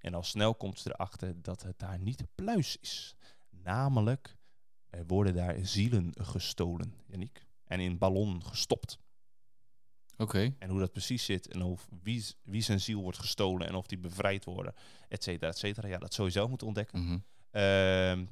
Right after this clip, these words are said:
Speaker 1: als ik dit boek vergelijk met bijvoorbeeld de Horrorland-serie waar we het net over hadden,
Speaker 2: Mhm.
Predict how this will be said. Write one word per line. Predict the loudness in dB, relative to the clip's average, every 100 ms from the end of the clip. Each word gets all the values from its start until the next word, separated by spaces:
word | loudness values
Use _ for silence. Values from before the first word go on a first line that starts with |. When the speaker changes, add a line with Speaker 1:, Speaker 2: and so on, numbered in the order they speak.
| -12 -18 -20 -2
Speaker 1:
als | 4 4
ik | 4
dit | 2
boek | 4 4
vergelijk | 4 2 2 -2 -4 -4
met | -8
bijvoorbeeld | -8 0 4 4 4 4
de | 4
Horrorland-serie | 2 2 4 2 0 -2 -2 -2 -4 -8 -14 -12
waar | -6 -4
we | -2
het | 0
net | 0
over | 2
hadden, | 2 4 4
Speaker 2:
Mhm. | 2